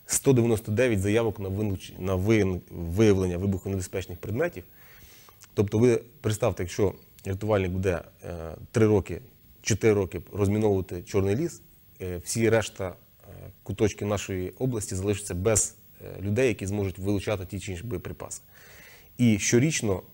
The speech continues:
е, на Хмельниччині, е, знищується плюс-мінус, е, дев'ятсот тисяч боєприпасів. На сьогоднішній день вже дев'ятсот сімдесят п'ять боєприпасів з початку року на території області вилучено і знищено в безпечних місцях.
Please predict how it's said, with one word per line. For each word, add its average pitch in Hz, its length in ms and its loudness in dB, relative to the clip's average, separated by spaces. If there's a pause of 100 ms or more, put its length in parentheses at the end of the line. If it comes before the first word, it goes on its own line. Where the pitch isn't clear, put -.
(140)
е, 92 120 -10
на 98 120 -2
Хмельниччині, 110 680 0 (140)
е, 90 240 -14 (120)
знищується 104 580 0
плюс-мінус, 117 800 0
е, 90 420 -6
дев'ятсот 104 500 0
тисяч 107 300 -4
боєприпасів. 92 720 -6
На 90 60 -10
сьогоднішній 110 380 -4
день 117 200 0
вже 95 360 -4
дев'ятсот 95 560 -4
сімдесят 92 380 -4
п'ять 92 140 -2
боєприпасів 90 600 -6
з - 20 -20
початку 95 400 -6
року 107 240 -6 (800)
на 92 120 -2
території 98 400 0
області 95 300 -2
вилучено 110 460 2
і 104 240 -2
знищено 98 480 0
в 87 40 -4
безпечних 90 520 -4
місцях. - 260 -10